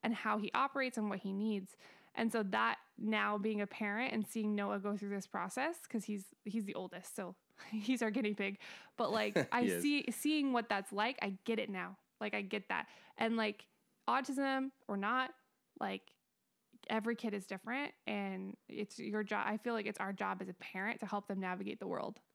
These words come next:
Speaker 1: in the best possible way possible.
Speaker 2: Yeah, no matter what, like, that, that should be, like, number one, just getting, you know,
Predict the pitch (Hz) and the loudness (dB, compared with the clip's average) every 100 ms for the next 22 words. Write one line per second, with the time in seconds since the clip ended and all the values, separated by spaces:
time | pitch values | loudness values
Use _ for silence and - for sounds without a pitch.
0 | - 214 202 - - 208 - - - - | -4 -4 -4 -8 -8 -10 -10 -12 -12 -14
1 | - - - 104 98 98 110 113 104 95 | -18 -16 -12 -6 -4 -2 0 0 2 2
2 | 82 - 101 98 - 76 87 92 - 82 | -2 -2 -4 -4 -10 -10 -6 -6 -6 -6
3 | 87 80 82 80 85 87 85 85 87 85 | -4 -4 -8 -8 -6 -6 -4 -4 -4 -6
4 | 85 87 85 82 82 _ - - _ _ | -6 -4 -4 -4 -8 _ -20 -20 _ _
5 | _ _ - 85 82 | _ _ -12 -10 -8